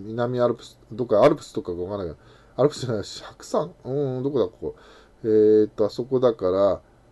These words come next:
まあ、どこ、どこ、どこかわかんないですけど、山の水です。ほんと冷たかったですね。うん、清流でしたけどね、本当に。うん、今年はこの、田舎の良さっていうかね、素晴らしさ、すごくは-、再発見しましたね、僕はね。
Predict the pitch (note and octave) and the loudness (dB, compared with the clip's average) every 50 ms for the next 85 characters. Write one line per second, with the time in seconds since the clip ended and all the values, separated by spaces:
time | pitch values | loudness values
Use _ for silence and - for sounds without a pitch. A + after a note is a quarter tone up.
0 | _ _ _ _ _ _ _ _ _ - G#2 G#2 G#2 G#2+ C3 B2 C#3+ E3 E3+ G3+ | _ _ _ _ _ _ _ _ _ -12 -10 -8 -4 -4 -4 -4 -4 -4 -4 -6
1 | G#3 G#3 - B2 A2 G#2+ A2+ G#2+ F#2 - G2+ F#2+ G#2+ A2+ A#2 A#2 A2 G#2+ G#2 A2 | -4 -2 0 0 0 0 0 -2 -4 -4 -8 -10 -10 -8 -6 -4 -4 -2 -2 -2
2 | A#2 C3 C#3 C#3+ D3 D3 D3 C#3+ C3+ C#3 C3+ - - C#3 D3 E3+ E3 - C3+ - | 0 0 0 2 2 0 0 -2 -2 -4 -6 -6 -6 -6 -6 -6 -8 -10 -8 -4
3 | D3 D3 C#3 C3+ A#2 G#2 - - E2 D#2+ - D#2 D2+ E2+ F2 E2 D2+ C2+ C#2 - | 0 2 4 4 4 2 -2 -2 -6 -10 -10 -12 -14 -12 -12 -12 -12 -12 -14 -16
4 | _ _ _ _ _ _ _ _ _ _ - - F#2+ F2+ F2+ F2 E2+ D#2+ - - | _ _ _ _ _ _ _ _ _ _ -20 -18 -16 -14 -14 -14 -14 -12 -6 0
5 | C#3+ B2 A#2+ A2+ A#2 A2+ A2+ G#2 - - F#2 - - - - - A#2 B2+ C#3+ D#3 | 2 2 2 2 0 -2 -2 -4 -6 -6 -14 -14 -14 -20 -20 -16 -12 -10 -10 -8
6 | F3 F3+ F3+ E3+ D3 - _ - A2+ _ - D#2+ D#2 C2+ - _ _ _ _ _ | -8 -10 -10 -12 -14 -16 _ -20 -20 _ -18 -18 -18 -18 -20 _ _ _ _ _
7 | _ _ - - - - - - - - _ _ _ _ _ - E2+ E2+ E2 E2 | _ _ -20 -20 -20 -20 -20 -20 -20 -20 _ _ _ _ _ -20 -16 -16 -14 -14
8 | D#2 D2+ D2 D2 - - - - C3 - - E3 D#3+ - E3+ D#3+ D3+ D3+ C#3+ - | -14 -16 -16 -18 -20 -20 -20 -20 -14 -10 -8 -8 -6 -2 2 4 4 4 4 2
9 | D3 C3+ C3 B2 B2 B2 B2 A#2+ A2+ - - _ _ _ _ _ _ _ _ _ | -2 -4 -4 -2 -4 -4 -4 -6 -8 -10 -14 _ _ _ _ _ _ _ _ _
10 | _ _ _ _ _ _ _ _ - - C3 C3+ D3+ F3+ G3+ G3+ - A3+ A#3 A#3 | _ _ _ _ _ _ _ _ -12 -10 -8 -2 0 2 2 2 0 -2 -2 0
11 | A3+ A#3 A#3 G#3+ - F3+ B2 - - - A2 G2 - G2+ A2 A2+ A2+ A2+ A2+ A2 | 0 0 0 2 2 2 2 2 0 -6 -8 -6 -6 -6 -6 -4 -4 -4 -4 -4
12 | G#2+ - - - C#3 C#3+ D3+ D3 - A#2+ G#2 - - B2+ C3 D3+ D#3+ D3 - C3 | -6 -6 -4 0 2 2 2 2 2 -2 -2 -2 -2 -4 -2 -2 -2 -2 -2 -2
13 | A#2+ A2 G#2 G#2 G2+ G2+ - - A2+ - - - - - C#3 C3+ C3+ - - - | 0 0 0 0 -2 -2 -4 -6 -10 -10 -8 -2 0 2 2 2 0 -4 -6 -6
14 | G#2 G#2 F2+ - - A2+ C3+ B2+ A2+ G2+ - F2 E2 F2+ A2 A#2+ C3 | -8 -12 -10 -6 -6 -4 -4 -4 -6 -6 -8 -10 -10 -10 -10 -12 -12